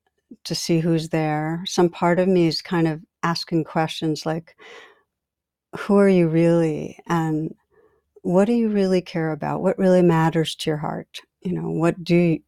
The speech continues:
what do you long for? What do you love?" So I'm, I'm kind of, I have a kind of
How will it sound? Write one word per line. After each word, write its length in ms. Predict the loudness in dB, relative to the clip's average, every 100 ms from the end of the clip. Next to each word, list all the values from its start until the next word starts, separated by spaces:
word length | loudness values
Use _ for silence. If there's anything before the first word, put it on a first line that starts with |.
| _
what 180 | 0 0
do 140 | 2
you 160 | 4 4
long 320 | 4 2 -2
for? 480 | -8 -10 -8 -10 -12 -2
What 200 | -2 2
do 100 | 4
you 160 | 4
love?" 340 | 4 2 -2 -6
So 160 | 2 6
I'm, 140 | 6 2 -10 -12 -2
I'm 140 | 2 2
kind 320 | 6 8 8
of, 40 | 4
I 60 |
have 260 | 2 0 -2
a 40 |
kind 280 | -2 0 0
of 180 | -2